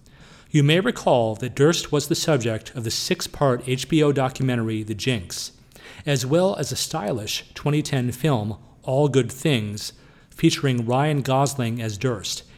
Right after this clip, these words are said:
and Kirsten Dunst as Kathleen. At the end of The Jinx,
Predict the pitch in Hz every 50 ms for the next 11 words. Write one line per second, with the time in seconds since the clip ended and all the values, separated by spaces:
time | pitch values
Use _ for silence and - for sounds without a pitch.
0 | - - 120 120 117 - - 175 175 170 - - 143 127 113 135 123 107 92 92
1 | - - - - - 117 110 - - - 123 107 - - 120 117 104 87 85 107
2 | 98 - - - - - _ _ _ - _ - - - - - - - - -
3 | - - - 175 165 147 - 160 156 165 196 220 214 220 160 160 127 117 143 147
4 | 127 117 113 - - - -